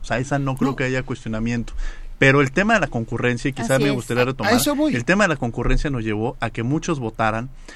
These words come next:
Speaker 1: por el senador, por el diputado, por el diputado local, sin ni siquiera conocerlos, pero llevándose por la ola precisamente de que conocían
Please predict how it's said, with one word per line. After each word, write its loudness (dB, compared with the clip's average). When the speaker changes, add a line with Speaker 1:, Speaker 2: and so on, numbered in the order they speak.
Speaker 1:
por 6
el 6
senador, -4
por 8
el 4
diputado, -4
por 4
el 4
diputado -2
local, -2
sin 0
ni 2
siquiera -2
conocerlos, -4
pero -4
llevándose -4
por -2
la 2
ola 2
precisamente -4
de -4
que -8
conocían -4